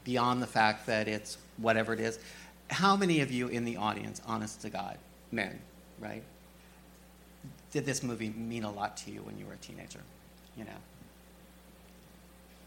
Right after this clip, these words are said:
The, they, there was a whole current going on inside, and women,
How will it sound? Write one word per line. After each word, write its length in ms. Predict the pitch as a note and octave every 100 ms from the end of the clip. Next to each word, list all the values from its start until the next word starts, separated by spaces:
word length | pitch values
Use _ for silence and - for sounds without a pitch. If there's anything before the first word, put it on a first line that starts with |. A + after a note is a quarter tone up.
| - - - - -
The, 480 | C#3+ C3+ B2+ A#2+ B2 - - - D#3
they, 480 | D3 C#3 C3 B2+ - - C#3
there 140 | C#3
was 180 | C#3 C3+
a 60 | A#2+
whole 540 | - - D#3 E3+ E3+
current 600 | - - C3 C#3 A#2 A2
going 260 | G#2+ G2+ G2+
on 160 | G2+ G#2+
inside, 300 | G#2+ A2 A2+
and 320 | C#3+ D#3+ D#3+
women, 380 | B2 B2 F#3+